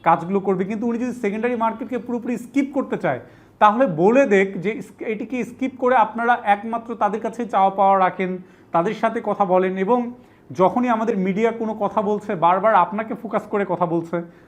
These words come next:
So এটি খুবই পরিষ্কার যে সেকেন্ডারি মার্কেট হোক বা যে কোনো বিষয়ই হোক, সবাই আপনার দিকে তাকিয়ে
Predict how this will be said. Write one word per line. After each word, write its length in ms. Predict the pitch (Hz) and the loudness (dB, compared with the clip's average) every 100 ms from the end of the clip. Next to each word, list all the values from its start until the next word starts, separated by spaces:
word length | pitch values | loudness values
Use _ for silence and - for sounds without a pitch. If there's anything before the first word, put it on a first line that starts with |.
| _ | _
So 140 | 226 240 - - - | -2 -2 -4 -10 -6
এটি 300 | 208 269 269 - | -2 -2 -2 -4
খুবই 220 | 262 135 - | -4 -4 -4
পরিষ্কার 760 | 208 240 240 - 254 165 185 - - _ | 0 0 0 2 4 4 2 -8 -20 _
যে 100 | 165 | -6
সেকেন্ডারি 540 | 170 208 233 233 247 247 | -2 -2 0 0 0 2
মার্কেট 420 | 233 233 247 214 | 0 0 -2 0
হোক 220 | 208 233 | 0 0
বা 140 | 214 | 0
যে 360 | 165 147 196 214 | 0 0 0 -2
কোনো 180 | 247 233 | -4 -4
বিষয়ই 440 | 170 196 262 254 | -4 -2 0 0
হোক, 260 | 190 160 - - _ _ - | 0 -2 -4 -20 _ _ -2
সবাই 260 | 196 240 | 2 2
আপনার 320 | 214 175 196 175 | 2 -2 -4 -4
দিকে 160 | 180 | -4
তাকিয়ে 400 | 180 147 - 131 | 0 -2 -2 -14